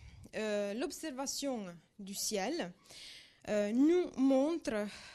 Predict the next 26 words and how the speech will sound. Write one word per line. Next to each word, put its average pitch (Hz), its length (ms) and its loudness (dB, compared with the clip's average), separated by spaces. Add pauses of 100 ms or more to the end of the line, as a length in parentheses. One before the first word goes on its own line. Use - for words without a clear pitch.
(340)
sept - 540 -4
corps 220 420 -4
célestes 190 600 -8 (280)
qui, 339 280 -2 (640)
euh, 208 160 -4
se - 240 -2
meuvent 285 420 -2
de 208 140 -6
manière 247 520 -2
irrégulière. 214 600 -6 (1040)
Ils 294 180 0
changent 240 640 -2 (400)
continuellement 262 800 -4 (140)
leur 202 220 -8
position 254 480 -4
réciproque 208 720 -6 (280)
et 190 80 -14
leur 180 140 -12
vitesse, - 600 -10 (600)
et 285 180 0 (140)
certains 311 380 -8
d'entre 240 380 -6
eux, 294 160 -6 (260)
euh, 214 160 -8
sont 339 320 -6
observés 262 520 -6